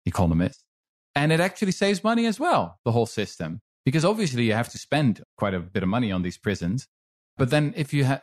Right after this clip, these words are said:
then have to spend less on healthcare and the whole criminal justice system and the police and you name it, you save money. So in the U S, you have prisons that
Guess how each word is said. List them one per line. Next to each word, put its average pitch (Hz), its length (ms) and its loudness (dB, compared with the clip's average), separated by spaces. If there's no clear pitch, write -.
then 135 140 0
have 123 120 0
to - 80 -12
spend 120 220 -2
less 123 260 -2
on 110 100 -4
healthcare 113 640 -2
and 110 100 -2
the 101 60 -2
whole 110 160 2
criminal 104 320 2
justice 104 320 -2
system - 320 0
and 95 80 6
the 95 60 4
police 107 420 2
and 95 160 4
you 98 80 4
name 123 260 0
it, 90 160 -8
you 113 60 2
save 127 260 -2
money. 131 400 -2
So 156 160 2
in 147 100 6
the 147 80 6
U 143 160 6
S, 196 380 2
you 120 100 2
have 113 220 0
prisons 101 520 -2
that 107 260 -2